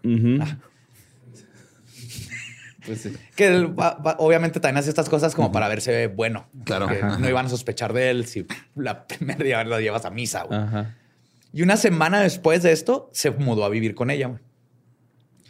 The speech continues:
Speaker 2: Mientras andaba con Jane, Ray no solo estaba planeando un viaje a España para visitar a su esposa,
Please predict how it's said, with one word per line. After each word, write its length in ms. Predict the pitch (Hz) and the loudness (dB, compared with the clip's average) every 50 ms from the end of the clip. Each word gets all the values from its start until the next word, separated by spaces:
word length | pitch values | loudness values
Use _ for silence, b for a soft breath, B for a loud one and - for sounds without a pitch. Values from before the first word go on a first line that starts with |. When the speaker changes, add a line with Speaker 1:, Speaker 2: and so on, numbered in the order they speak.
| b b b b b b b b b | b b b b b b b b b
Speaker 2:
Mientras 280 | 147 175 - 165 156 135 | -2 2 4 4 4 4
andaba 320 | 170 170 185 208 285 277 | 6 6 6 6 4 4
con 180 | 277 269 226 202 | 4 4 4 4
Jane, 380 | 208 175 147 139 139 156 175 - | 6 4 4 4 0 -2 -6 -2
Ray 320 | 131 170 190 185 175 180 175 | 2 4 4 4 4 2 0
no 100 | 151 151 | 0 -2
solo 220 | 143 - 175 160 165 | 2 2 4 4 4
estaba 340 | - - 131 123 135 143 - | 4 4 2 2 2 4 2
planeando 380 | 139 120 117 113 120 131 131 131 | 2 2 2 -2 0 2 2 2
un 100 | 127 123 | 2 0
viaje 220 | 123 123 113 - | -2 -2 -2 -4
a 0 | |
España 420 | 127 - - 110 107 107 117 117 117 | -6 -4 -4 -4 -2 -2 -4 -4 -4
para 100 | 110 104 | -8 -8
visitar 300 | 92 92 92 92 - 98 | -8 -10 -12 -10 -8 -6
a 40 | 113 | -4
su 60 | 123 | -4
esposa, 400 | 151 147 - 165 131 - 117 117 | -4 -2 -2 -2 -2 -2 -4 -8